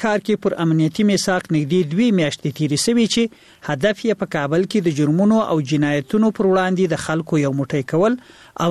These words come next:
نشه یي موادو سره مبارزه ده. د کورنۍ چارو وزارت وایي چې د کابل د امنیتي میثاق په چوکاټ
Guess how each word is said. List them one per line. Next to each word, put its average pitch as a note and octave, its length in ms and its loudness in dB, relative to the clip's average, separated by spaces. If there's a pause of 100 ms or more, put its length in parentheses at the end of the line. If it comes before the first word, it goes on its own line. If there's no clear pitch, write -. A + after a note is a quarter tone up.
نشه D3+ 240 0
یي E3+ 140 4
موادو D3 420 0
سره E3 220 0
مبارزه E3 560 0
ده. - 60 -12 (340)
د - 180 0
کورنۍ G#3 400 2
چارو G3 280 2
وزارت E3+ 420 0
وایي F3+ 240 2
چې F#3 100 2 (440)
د D#3 120 -4
کابل F3+ 400 2
د F3 120 2
امنیتي D#3 440 0
میثاق F3+ 380 0
په F3 140 -4
چوکاټ F3+ 340 0